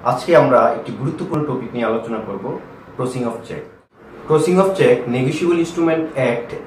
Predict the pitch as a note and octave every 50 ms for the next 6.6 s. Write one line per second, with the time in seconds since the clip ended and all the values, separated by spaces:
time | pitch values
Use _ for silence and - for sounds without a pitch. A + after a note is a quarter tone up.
0 | C#3+ D3+ F3+ F3+ F3+ F3+ F3 E3 - - D3 D3 D3 D3+ F3 C#3+ B2 A2+ A#2+ B2+
1 | C#3 D3 C3+ A2+ A2 - - - - - - - - - - - - - - -
2 | - B2+ C3 - - D#3+ D3 - E3 E3 - - F#3 F3+ F3 F3 E3 E3 - C#3
3 | C3 - - - - D3 - B2 B2 C3 D3 - B2 B2 B2 - D3 C#3 C#3 C#3
4 | - - D#3 E3 - - E3 D3+ D3 C#3+ B2 A#2 A2+ A#2 - - C3+ C3 B2+ B2+
5 | B2 B2 A#2 G#2+ A2 A#2+ B2 B2+ - C#3+ C3+ B2+ A#2+ A2+ A#2+ B2 - - - -
6 | - - - - - A2+ A2+ A2 A#2 A2 G#2